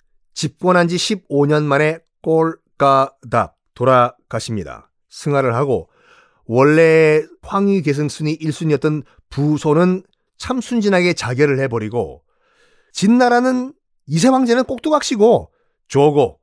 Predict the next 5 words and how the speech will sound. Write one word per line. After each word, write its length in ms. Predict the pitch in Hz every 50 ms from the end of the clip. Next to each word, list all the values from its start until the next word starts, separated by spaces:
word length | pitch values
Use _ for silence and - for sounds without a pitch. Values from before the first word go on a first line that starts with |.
| _ _ _
환관 480 | - 170 170 175 170 160 175 170 170
조고가 460 | 156 - 135 135 123 139 135 156 160 156
쥐락펴락하는 720 | - - - 127 131 127 - - 147 135 - 139 127 131
나라가 260 | 113 98 104 104 110
됐습니다. 480 | 104 - - - - 78 69 71 -